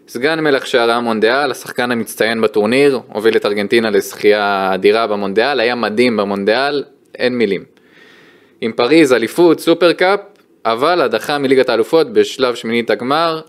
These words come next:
אני חושב שאין על זה עוררין, שמהבחינה הזאת הוא נכשל עם פריז, הביאו אותו כדי לזכות בליגת האלופות, והוא הודח פעמיים בשמינית.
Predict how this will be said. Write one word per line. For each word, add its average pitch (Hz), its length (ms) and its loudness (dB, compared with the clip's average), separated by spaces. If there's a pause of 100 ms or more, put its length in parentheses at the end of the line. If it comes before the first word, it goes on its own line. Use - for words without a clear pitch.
(540)
אני - 60 -20
חושב - 280 0
שאין 107 760 2
על 131 80 -4
זה 110 120 2
עוררין, 113 640 2
שמהבחינה 95 1200 -2
הזאת 135 280 0
הוא 123 120 0
נכשל 107 400 -2
עם 95 100 -8
פריז, 127 380 2
הביאו 113 220 4
אותו 110 140 2
כדי 104 180 4
לזכות 107 240 0
בליגת 110 280 0
האלופות, 113 340 0
והוא 113 100 2
הודח 110 260 2
פעמיים 101 320 -4
בשמינית. - 500 -10